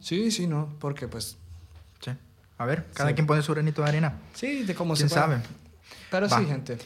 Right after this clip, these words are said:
Speaker 2: Este fue el Club del Chambre.
Speaker 1: Muchas gracias por entonizarnos, sintonizarnos,
Speaker 2: Sí.
Speaker 1: ¿verdad?
Speaker 2: No sé, fíjate.
Speaker 1: No sé, por escucharnos, ya, ya.
Speaker 2: Cerramos el, el podcast en un tono serio, pero, bueno.
Speaker 1: Ahí estamos.
Speaker 2: A veces, a veces pasa, gente, a veces
Speaker 1: A veces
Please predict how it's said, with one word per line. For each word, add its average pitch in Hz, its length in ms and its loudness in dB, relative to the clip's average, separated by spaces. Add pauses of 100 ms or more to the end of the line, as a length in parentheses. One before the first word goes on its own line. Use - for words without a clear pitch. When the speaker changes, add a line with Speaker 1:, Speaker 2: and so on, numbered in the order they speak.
Speaker 2:
Este 139 240 0
fue 151 160 6
el 143 220 2
Club 160 260 2
del 143 200 0
Chambre. 196 440 8 (500)
Speaker 1:
Muchas 175 300 2
gracias 175 340 0
por - 280 -4
entonizarnos, 151 840 -4 (160)
sintonizarnos, 127 720 -2
Speaker 2:
Sí. 107 40 -4
Speaker 1:
¿verdad? 113 260 -4 (260)
Speaker 2:
No 117 100 -4
sé, 107 180 -6
fíjate. 87 360 -8
Speaker 1:
No 165 160 2
sé, 110 160 -2 (100)
por 202 120 6
escucharnos, 170 540 2
ya, 120 180 -8
ya. - 20 -6
Speaker 2:
Cerramos 156 460 6
el, 143 480 4
el 139 140 2
podcast 156 340 4
en 156 60 8
un 151 120 6
tono 147 200 8
serio, 220 400 8
pero, 160 260 8 (240)
bueno. 311 240 2 (420)
Speaker 1:
Ahí 156 100 -4
estamos. 247 440 -8
Speaker 2:
A 143 100 8
veces, 175 320 8
a 190 60 10
veces 196 200 8
pasa, 233 260 4
gente, 214 240 4
a 123 40 4
veces 165 160 2
Speaker 1:
A 190 40 4
veces 190 60 -4